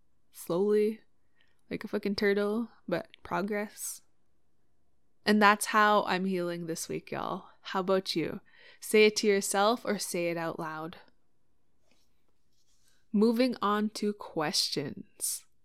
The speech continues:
Are you thinking or wondering of starting your own podcast, but you're kind of indecisive? I got some questions that could help you decide.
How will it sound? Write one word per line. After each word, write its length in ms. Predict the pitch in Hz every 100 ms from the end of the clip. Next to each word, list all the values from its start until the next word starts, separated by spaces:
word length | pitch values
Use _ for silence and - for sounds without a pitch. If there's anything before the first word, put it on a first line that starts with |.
| _ _ _ _ _ _ _ _ _ _ _ -
Are 140 | 226
you 240 | 240 240 294
thinking 880 | - - 214 220 - 233 233 233 220
or 240 | - 214 202
wondering 840 | 190 190 196 196 196 196 196 196
of 180 | - 190
starting 480 | - 196 180 185
your 160 | 180 175
own 160 | 165 175
podcast, 1000 | - 190 208 - 220 208 208 - - - _ _ _ _ _ _ _
but 320 | - 190 180
you're 140 | 190 185
kind 440 | - - 185 190
of 200 | 185 180
indecisive? 1080 | 170 180 180 185 - 165 - 262 277 - - - _ _ _ _ _ -
I 140 | 196
got 240 | 196 202 214
some 240 | 196 180
questions 920 | - - 175 190 - - 254 247 240
that 280 | - 170 185
could 220 | - 175
help 520 | 165 - - 196 196 202
you 160 | 190
decide. 960 | 190 196 - - 160 160 151 - 160